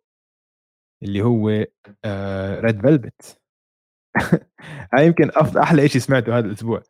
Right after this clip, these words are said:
لما كيفن دورانت قارن، آه، كيفن هيرتر بستيف كوري.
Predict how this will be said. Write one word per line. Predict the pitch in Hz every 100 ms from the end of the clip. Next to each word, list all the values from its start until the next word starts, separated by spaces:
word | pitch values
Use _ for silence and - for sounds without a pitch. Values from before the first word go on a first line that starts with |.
| _ _ -
لما | 113 113 113
كيفن | 151 147 131
دورانت | 127 135 147
قارن، | - 139 139 131 139 147 _ _ _ _ _ _
آه، | 110 110 104 104 98 -
كيفن | 147 135 131
هيرتر | 135 135 151 165
بستيف | 143 117 131 175 175 _ - - 185 170
كوري. | - 190 139 -